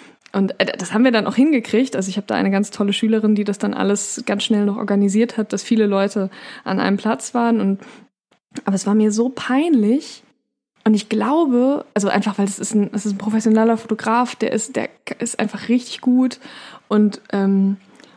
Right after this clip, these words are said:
und i-, dann kenne ich ihn auch noch gut und das macht's eigentlich noch viel schlimmer. <laughs> Und ich dann dachte, oh Gott, wie unangenehm. Und, ähm, ich glaube, es liegt einfach daran, dass ich, äh, an diesem Arbeitsplatz, an dem ich arbeite, immer sehr viel gleichzeitig mache.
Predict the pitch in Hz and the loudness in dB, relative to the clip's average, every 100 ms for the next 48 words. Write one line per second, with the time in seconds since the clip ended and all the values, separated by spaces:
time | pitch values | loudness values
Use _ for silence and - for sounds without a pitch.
0 | _ - 196 - 110 - 196 185 240 285 | _ 0 0 0 -8 -2 -2 2 4 6
1 | 269 220 254 247 - 262 240 214 202 226 | 4 4 2 2 2 2 2 0 2 0
2 | 220 - 233 247 247 285 - 285 277 277 | 0 0 2 2 4 0 2 2 2 -2
3 | - - - - - 277 220 - - - | -6 -12 -14 -14 -4 -2 -2 -10 -14 -16
4 | - - - - - - - 196 196 190 | -18 -20 -20 -20 -20 -14 -6 -4 0 0
5 | 190 196 - - - - 208 208 - 208 | 0 -2 -6 -18 -18 -4 2 2 2 0
6 | 202 202 202 202 - _ - - 196 - | 2 4 4 0 -4 _ -20 -8 -8 -6
7 | - 202 247 262 247 247 - 226 214 220 | 0 2 2 0 0 0 -2 -2 -2 0
8 | 240 214 208 - - _ - - - 190 | 2 0 -4 -10 -14 _ -6 -4 -2 -4
9 | - - 190 - 269 262 - 226 214 208 | -6 -6 -2 2 0 0 -4 -2 0 0
10 | 202 - 202 214 196 185 190 214 233 214 | 0 -2 -2 -2 -2 0 0 0 0 -2
11 | 190 196 208 294 - 202 220 226 226 262 | 0 2 2 0 -2 -4 -2 -2 -2 0
12 | 277 | -2